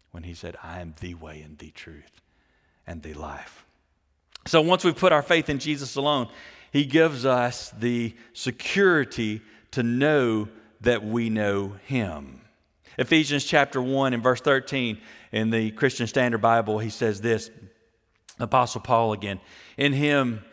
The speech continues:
you also were sealed with the promised Holy Spirit when you heard the word of the truth, the gospel of your salvation, and when you believed." Sealed with the promise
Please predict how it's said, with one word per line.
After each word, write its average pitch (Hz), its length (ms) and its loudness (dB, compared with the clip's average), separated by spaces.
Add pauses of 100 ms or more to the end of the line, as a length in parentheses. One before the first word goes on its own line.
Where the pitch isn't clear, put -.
(160)
you 131 200 0
also 131 480 2
were 113 280 -2
sealed 131 840 0 (240)
with 123 240 0
the 117 80 -6
promised 160 680 -2
Holy 151 300 -2
Spirit 127 640 -4
when 123 160 -2
you 123 140 -2
heard 143 380 0
the 127 80 -4
word 127 320 0
of 127 80 -8
the 131 80 -12
truth, 113 520 -6 (440)
the 127 100 -4
gospel 139 500 2
of 135 140 2
your 143 120 0
salvation, 127 920 -2 (500)
and 95 200 -10
when 107 220 -2
you 110 60 -2
believed." 87 800 -10 (2000)
Sealed 95 760 -2 (840)
with 85 120 -12
the - 80 -12
promise 107 880 -4